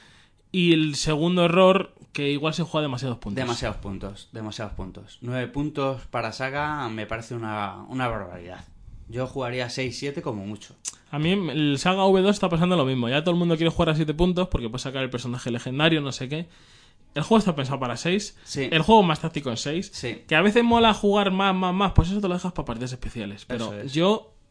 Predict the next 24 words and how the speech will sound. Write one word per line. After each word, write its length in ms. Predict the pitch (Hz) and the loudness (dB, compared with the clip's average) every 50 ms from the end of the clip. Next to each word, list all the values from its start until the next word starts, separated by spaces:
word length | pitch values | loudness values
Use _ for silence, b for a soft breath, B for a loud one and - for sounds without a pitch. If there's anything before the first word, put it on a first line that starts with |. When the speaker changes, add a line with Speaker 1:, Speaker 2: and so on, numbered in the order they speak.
| - - - - | -20 -20 -14 -8
Speaker 1:
intentaré 340 | 170 151 139 127 131 139 147 | -6 -6 -4 -4 -4 -6 -6
jugar 260 | - - 151 135 127 | -2 0 0 0 0
Saga 260 | - - 151 139 143 | -2 -2 -2 0 0
V 140 | 143 143 139 | 0 2 2
dos 180 | 151 185 190 - | 2 2 0 -2
a 40 | 135 | -6
seis 160 | 120 113 107 | -8 -8 -10
puntos 320 | - 87 87 - - - | -10 -12 -10 -10 -12 -12
siempre 200 | - - 196 - | -10 -8 -6 -6
Speaker 2:
Es 60 | 107 | -4
Speaker 1:
que 80 | 104 190 | -2 -2
Speaker 2:
que 60 | - | -2
Speaker 1:
pueda. 120 | - 127 151 | -2 -4 -4
Speaker 2:
el, 160 | 143 - - | -6 -8 -10
eh, 200 | - - - _ _ _ - - _ _ _ - | -14 -16 -18 _ _ _ -20 -20 _ _ _ -10
con 240 | - 131 131 139 135 | -8 -6 -6 -6 -4
tantos 400 | - 170 180 214 208 - 208 - | -2 -2 -2 -2 -2 -4 -4 -6
puntos 400 | - - 175 180 175 180 175 170 | -4 -4 -4 -4 -2 -2 -4 -6
puedes 160 | - 165 165 165 | -4 -8 -8 -8
sacar 300 | 160 - 170 160 165 - | -8 -8 -8 -8 -6 -6
todo 100 | 165 160 | -6 -4
lo 140 | 156 147 | -4 -6
que 100 | - 117 101 | -8 -10 -10
quieras. 400 | 123 120 107 98 - - - | -8 -8 -8 -8 -12 -16 -20